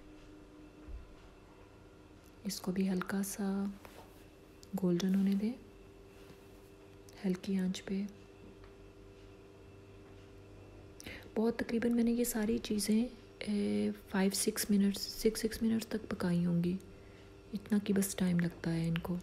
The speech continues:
और जी ये मैंने फिर अब इसको निकाल दिया है, सारी चीज़ें इकट्ठी कर दी हैं।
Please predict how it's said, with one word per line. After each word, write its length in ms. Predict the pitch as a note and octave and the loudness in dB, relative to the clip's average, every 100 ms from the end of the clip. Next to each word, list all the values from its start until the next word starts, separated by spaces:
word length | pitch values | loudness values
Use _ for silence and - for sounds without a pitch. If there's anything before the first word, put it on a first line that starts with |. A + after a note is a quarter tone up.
| - - - - - - - - - - - - - - - - - - - - - F3 | -8 -14 -12 -12 -14 -16 -18 -18 -18 -18 -18 -18 -18 -18 -18 -18 -18 -20 -20 -20 -8 0
और 160 | F3 | 0
जी 260 | E3+ - F3+ | 0 -2 -2
ये 200 | F3+ F#3+ | 2 4
मैंने 280 | G3 G3 G3+ | 6 6 4
फिर 220 | G3+ G3 | 2 0
अब 80 | F#3+ | 0
इसको 360 | F#3 - A3 F#3 | -2 -4 -2 0
निकाल 360 | F3 E3 E3 | 2 0 0
दिया 180 | F#3+ G#3+ | 0 0
है, 80 | G#3 | 0
सारी 300 | G3+ F3+ F3+ | 0 0 0
चीज़ें 300 | - F3+ F3+ | -2 0 0
इकट्ठी 280 | F3+ - G3+ | 0 -2 -2
कर 200 | G#3+ F#3+ | 0 0
दी 220 | G3 G3 | 2 4
हैं। 300 | G3 G3+ | 4 2